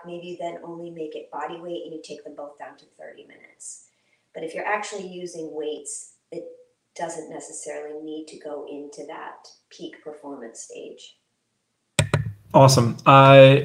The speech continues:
Speaker 2: our number four is where to find visual instructions. You briefly touched on this before, but what's the best resource for runners to get visual instructions on the exercises that you're prescribing? How can a runner ensure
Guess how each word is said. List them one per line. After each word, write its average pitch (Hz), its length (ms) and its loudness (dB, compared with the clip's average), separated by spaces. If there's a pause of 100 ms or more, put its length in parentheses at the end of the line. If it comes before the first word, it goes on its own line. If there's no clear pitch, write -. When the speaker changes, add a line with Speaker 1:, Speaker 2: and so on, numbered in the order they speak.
Speaker 2:
our 131 340 10
number 165 200 8
four 147 320 6
is 117 160 0
where 131 160 2
to 151 80 -2
find 123 400 -2
visual 123 560 -2
instructions. 107 880 -8
You 110 100 -2
briefly 156 580 2
touched 123 320 0
on 117 100 -2
this 110 140 -2
before, 117 360 0
but 113 160 0
what's 147 220 2
the 151 80 -4
best 135 220 2
resource 135 540 0
for 127 140 -4
runners 101 680 -2 (340)
to - 60 -6
get 113 220 4
visual 139 320 8
instructions 123 580 2
on 113 120 2
the 113 120 -2
exercises 113 680 0
that 104 160 -4
you're 104 80 -6
prescribing? 143 600 6
How 120 120 2
can 113 140 -2
a 110 40 2
runner 113 300 4
ensure 120 1040 6